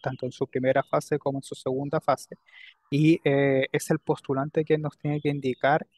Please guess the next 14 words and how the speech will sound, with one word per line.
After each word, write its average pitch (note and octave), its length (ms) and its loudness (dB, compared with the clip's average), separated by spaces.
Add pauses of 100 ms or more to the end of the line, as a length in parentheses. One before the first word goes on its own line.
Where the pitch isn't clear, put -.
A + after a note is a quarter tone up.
(100)
documentar E3+ 680 0
y D3 100 -2
probar C#3+ 560 0 (400)
de C#3 160 2
que C#3+ 140 0
el C3+ 60 0
proyecto, B2+ 680 -2 (260)
eh, C3 280 0 (180)
tuvo F3 520 2
o C3+ 200 0
requirió C3+ 680 -6 (360)
I E3 100 6
más C#3+ 220 2
D. A#2 180 -2